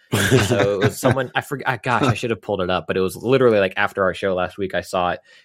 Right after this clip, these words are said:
Speaker 1: and someone did a mock-up, and it's just a, a Slack video call is how you fight. <laughs> And it's, you know,
Speaker 2: <laughs>
Speaker 1: character, little heads and windows, um,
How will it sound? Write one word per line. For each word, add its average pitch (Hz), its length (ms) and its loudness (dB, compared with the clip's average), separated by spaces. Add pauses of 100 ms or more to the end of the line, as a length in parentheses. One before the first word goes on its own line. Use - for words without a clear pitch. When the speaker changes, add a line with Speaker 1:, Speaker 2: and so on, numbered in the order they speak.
Speaker 1:
and 107 100 -10
someone 110 240 -2
did 101 120 0
a 92 60 0
mock-up, 90 640 0
and 101 100 -10
it's - 180 -12
just - 340 -2
a, 92 180 0
a 85 120 -4
Slack 101 440 -4
video 104 420 -2
call 131 500 2
is 117 140 -8
how 117 100 0
you 123 140 0
fight. 139 440 -2
<laughs> - 20 -18
And - 200 -10
it's, 196 260 -4
you 117 840 -2
know, 123 120 4
Speaker 2:
<laughs> - 60 -14
Speaker 1:
character, 123 600 0
little 135 220 4
heads 117 260 2
and 117 160 0
windows, 127 560 0 (460)
um, 98 320 -6